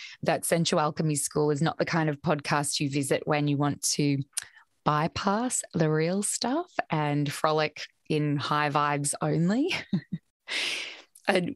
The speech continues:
we will get to the pleasure piece a lot,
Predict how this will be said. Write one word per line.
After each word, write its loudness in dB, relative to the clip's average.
we 2
will 2
get 0
to 0
the 0
pleasure 0
piece -4
a 2
lot, -2